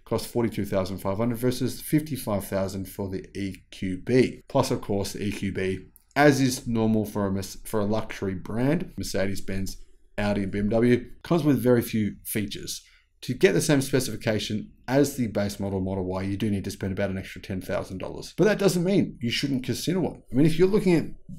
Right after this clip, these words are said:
getting a gasoline-powered Mercedes-Benz or an electric-powered one,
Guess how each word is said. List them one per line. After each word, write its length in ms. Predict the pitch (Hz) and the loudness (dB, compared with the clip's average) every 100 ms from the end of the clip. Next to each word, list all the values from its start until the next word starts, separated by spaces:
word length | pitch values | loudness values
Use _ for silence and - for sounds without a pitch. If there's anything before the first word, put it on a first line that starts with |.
| - - 107 | -16 -10 4
getting 300 | 156 156 143 | 6 6 4
a 80 | |
gasoline-powered 1000 | 107 127 139 - 107 156 170 127 92 - - _ _ _ - | 2 0 0 -2 0 0 2 0 -2 -2 -10 _ _ _ -4
Mercedes-Benz 720 | 104 110 104 92 101 98 - - _ _ _ - - | -2 0 0 -2 -4 -6 -6 -14 _ _ _ -10 2
or 140 | 117 | 2
an 160 | 104 - | 2 -2
electric-powered 800 | 107 110 185 - - 85 110 90 | -2 2 2 2 -4 -2 -4 -4
one, 260 | 92 92 104 | -4 -6 -8